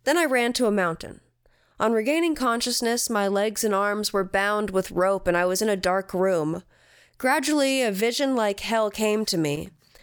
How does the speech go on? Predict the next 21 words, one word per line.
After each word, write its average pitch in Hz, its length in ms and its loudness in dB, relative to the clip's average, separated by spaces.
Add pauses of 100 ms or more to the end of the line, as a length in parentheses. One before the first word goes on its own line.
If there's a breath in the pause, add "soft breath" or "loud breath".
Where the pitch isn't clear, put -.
(180 soft breath)
I 208 60 0
began 254 380 0
to 294 100 -2
see 233 240 0
scenes 240 500 -2
of 208 100 -2
hungry 226 380 0
demons. 180 800 -2 (420 soft breath)
I 220 80 0
thought 269 340 0
that 240 140 2
the 214 100 2
Guru's 240 500 0
mantra 214 640 0
teachings 208 840 -2
then 202 340 0
must 190 320 0
be 202 140 2
right 185 260 0
and 185 140 0
true. - 500 -4